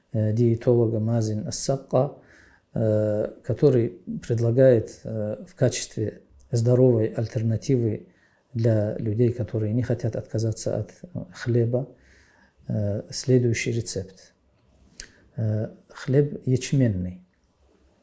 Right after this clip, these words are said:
То есть он предлагает семьдесят процентов сде-, э, подготовить вот такую смесь. Семьдесят процентов,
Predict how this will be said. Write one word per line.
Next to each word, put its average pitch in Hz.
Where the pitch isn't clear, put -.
То -
есть 120
он 135
предлагает 127
семьдесят 135
процентов 120
сде-, 127
э, 117
подготовить 127
вот 123
такую 127
смесь. -
Семьдесят 131
процентов, 110